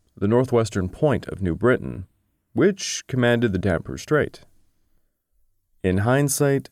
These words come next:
the wisdom of landing troops at Cape Gloucester seems rather dubious today. It wasn't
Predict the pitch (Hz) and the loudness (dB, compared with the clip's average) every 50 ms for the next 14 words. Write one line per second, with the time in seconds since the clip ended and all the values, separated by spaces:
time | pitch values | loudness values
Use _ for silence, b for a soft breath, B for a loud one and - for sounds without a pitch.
0 | _ - - 98 92 90 110 131 170 160 147 151 156 156 156 - - - 95 95 | _ -8 -2 0 2 4 4 4 4 4 2 2 2 2 0 -2 -2 0 2 2
1 | 95 90 85 90 85 92 95 98 98 101 98 95 95 92 90 - - - 160 131 | 2 2 0 -2 0 2 2 2 2 2 2 2 0 0 -2 -4 -2 2 4 4
2 | 101 87 - - - - 85 76 - - - - 80 76 65 - - 87 87 87 | 4 2 0 -4 -2 0 0 0 -2 -4 -4 -4 -4 -4 -4 -6 -4 0 0 0
3 | 87 87 - - 92 92 90 90 - - - - - - 165 196 202 190 160 123 | 0 -2 -4 -2 -2 0 0 -2 -4 -6 -10 -10 -4 -2 0 0 0 -2 -2 0
4 | 117 113 113 110 104 101 104 98 95 95 92 - - - - 98 95 92 110 107 | 0 2 2 2 2 4 4 4 4 2 0 -4 -10 -10 -6 -4 -2 0 0 0
5 | 87 82 76 60 - - - - - - 78 78 78 65 - - - 101 - _ | 0 0 -2 -4 -4 -6 -10 -12 -10 -4 -2 0 0 0 -2 -6 -10 -18 -20 _
6 | _ _ _ _ _ _ _ _ _ _ _ _ _ - 120 117 - - _ _ | _ _ _ _ _ _ _ _ _ _ _ _ _ 0 0 0 0 -2 _ _
7 | _ _ - 92 85 92 104 139 170 180 196 214 208 185 - - | _ _ -8 -6 -2 0 2 2 2 2 2 2 2 2 -2 -6